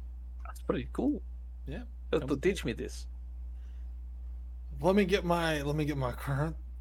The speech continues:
Speaker 2: bond situation figured out, just in case, but absolutely, I'd be more than happy to teach you.
Speaker 1: I'm not worried about this. We've already shed blood. I am fine.
Speaker 2: Yeah. Yep. I think that's
Speaker 1: <laughs> So
Speaker 2: a hundred percent how that works.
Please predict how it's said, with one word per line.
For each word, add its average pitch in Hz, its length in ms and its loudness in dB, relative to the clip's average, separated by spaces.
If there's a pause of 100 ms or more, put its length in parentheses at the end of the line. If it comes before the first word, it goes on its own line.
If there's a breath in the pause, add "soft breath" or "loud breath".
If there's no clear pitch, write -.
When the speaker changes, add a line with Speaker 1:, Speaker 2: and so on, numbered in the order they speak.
(120)
Speaker 2:
bond 190 320 4
situation 214 640 2
figured 196 380 4
out, 233 280 6
just 170 300 0
in 160 120 6
case, 190 540 4
but 151 260 4
absolutely, 160 500 0
I'd 110 40 -4
be 113 60 -4
more 110 140 2
than 110 120 0
happy 110 280 -2
to 110 80 -4
teach 151 220 -6
you. - 60 -8 (560)
Speaker 1:
I'm 175 360 10
not 123 180 6
worried 117 340 0
about 123 280 2
this. 165 180 6
We've 294 140 8
already 247 220 10
shed 214 280 10
blood. 135 240 8
I 151 100 12
am 185 160 6
fine. 131 320 8 (360)
Speaker 2:
Yeah. 254 220 -2 (640)
Yep. 170 200 0 (360)
I 131 40 2
think 139 200 6
that's 147 120 2
Speaker 1:
<laughs> - 20 0
So 127 180 8
Speaker 2:
a - 40 6
hundred 139 140 4
percent - 300 -6
how 131 100 4
that 117 120 2
works. 101 300 -8